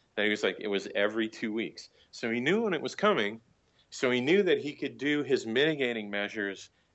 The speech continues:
after he fell off the bus with Willie Nelson, because Willie Nelson got him so fucking high.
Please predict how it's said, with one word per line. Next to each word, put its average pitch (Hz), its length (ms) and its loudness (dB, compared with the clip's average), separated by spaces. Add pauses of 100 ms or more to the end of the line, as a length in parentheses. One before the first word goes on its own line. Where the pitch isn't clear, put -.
after 123 460 2
he 117 140 -6
fell 104 300 -2
off 95 240 0
the 90 60 -16
bus 87 560 -2 (440)
with 90 260 -4
Willie 92 280 0
Nelson, 85 500 -2 (280)
because 87 260 -4
Willie 90 240 4
Nelson 85 360 0
got 82 200 2
him 80 80 -8
so 85 220 -4
fucking 78 320 -2
high. 85 280 -4